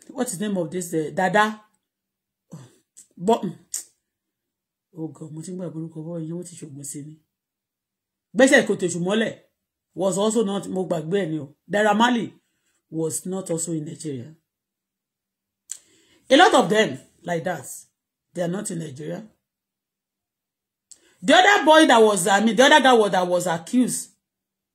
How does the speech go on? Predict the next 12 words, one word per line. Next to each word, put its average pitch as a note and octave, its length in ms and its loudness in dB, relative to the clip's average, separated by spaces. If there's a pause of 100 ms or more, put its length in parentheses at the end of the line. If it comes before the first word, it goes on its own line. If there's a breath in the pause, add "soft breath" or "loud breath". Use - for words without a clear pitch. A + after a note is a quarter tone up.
(220)
of F#3+ 300 -2
bullying A3+ 380 4
him G3+ 200 -2
around, D#3+ 460 -6
because G3 260 -2
they F#3 80 -4
are E3 80 -6
talking G3 260 -6
about E3 220 -4
that E3 100 -6
also E3 260 -6
bully. C#3+ 380 -12